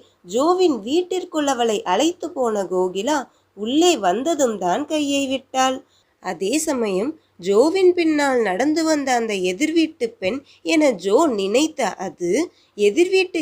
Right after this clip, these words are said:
கேட் அருகே வந்து நின்றிருந்தது. அதன் முகத்திலிருந்து ரத்தம் வழிந்து வந்து கொண்டிருக்க,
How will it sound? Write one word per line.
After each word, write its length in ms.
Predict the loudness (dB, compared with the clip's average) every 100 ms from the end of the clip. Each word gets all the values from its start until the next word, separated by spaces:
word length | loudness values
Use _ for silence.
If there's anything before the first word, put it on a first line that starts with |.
| -4
கேட் 360 | 0 0 0
அருகே 360 | 0 0 2 0
வந்து 300 | 0 -2 2 4
நின்றிருந்தது. 840 | 4 2 0 0 0 0 -2 -2 -6 _ _ _
அதன் 280 | -10 -6 -4
முகத்திலிருந்து 840 | 0 0 0 0 0 2 0 0 0
ரத்தம் 440 | 0 -2 _ -4 0
வழிந்து 400 | 0 2 2 2
வந்து 260 | 0 0 -2
கொண்டிருக்க, 580 | -2 -2 -4 -4 -6